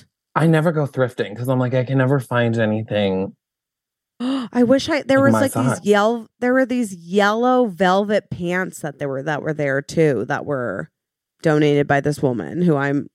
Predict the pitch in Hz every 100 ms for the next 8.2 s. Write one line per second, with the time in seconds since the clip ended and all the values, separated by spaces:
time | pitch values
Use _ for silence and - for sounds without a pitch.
0 | - 151 143 135 - 139 135 170 165 147
1 | 165 - 190 110 160 151 147 143 - _
2 | _ _ _ - 196 226 277 392 294 214
3 | 175 160 107 _ _ _ _ _ _ _
4 | 127 160 123 127 - 101 101 - 104 98
5 | 98 95 101 - 104 95 104 139 - -
6 | _ _ _ _ _ _ - 320 - 523
7 | 554 349 403 523 - 349 277 220 185 156
8 | 160